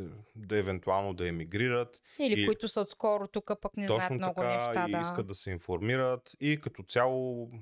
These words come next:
Speaker 1: така споделяме теми, как ние виждаме живота в чужбина, така че може да се определим като подкастът на българите в чужбина.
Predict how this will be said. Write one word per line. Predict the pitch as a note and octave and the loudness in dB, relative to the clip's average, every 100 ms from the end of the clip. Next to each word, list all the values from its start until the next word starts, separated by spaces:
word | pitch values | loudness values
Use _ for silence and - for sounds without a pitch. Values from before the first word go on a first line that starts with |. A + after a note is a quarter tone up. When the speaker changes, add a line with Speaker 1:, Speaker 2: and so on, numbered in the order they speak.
| - - | -18 -12
Speaker 1:
така | G#2 A2+ A2 A2 | -2 0 2 0
споделяме | - - G2+ A2 A2 G2+ | -4 -8 0 2 2 -2
теми, | - A2 A2 A2 A2 G#2+ G#2+ G#2 - | -2 -2 -2 -2 -4 -4 -6 -8 0
как | A2 - | 0 0
ние | G#2 G#2 | -2 -2
виждаме | G2+ G#2 - G#2 G2+ | -2 -4 -4 -4 -4
живота | F2 F2 G2 F#2+ | -4 -2 -4 -4
в | E2+ - | -10 -10
чужбина, | F2 F2 A#2+ B2+ | -14 -4 -2 -2
така | - F2+ G#2+ | -4 -2 -2
че | A2+ A#2+ A#2 _ _ _ - | 0 -4 -6 _ _ _ 2
може | A2+ A2+ | 2 2
да | G#2+ | 0
се | A#2+ | -2
определим | A#2 G#2+ G2+ G#2 A#2 | 0 0 0 -2 -4
като | A2+ - A2 A2+ A2 A2 G#2+ _ | -8 -6 -2 -2 -2 -4 -6 _
подкастът | A2 - G#2+ G#2+ - A2 - | 0 2 0 0 -4 -10 -4
на | F#2+ | 0
българите | G2+ G2+ G2 - E2+ | 2 2 -2 -6 -18
в | |
чужбина. | - E2+ F2 F2 | -16 -12 -8 -8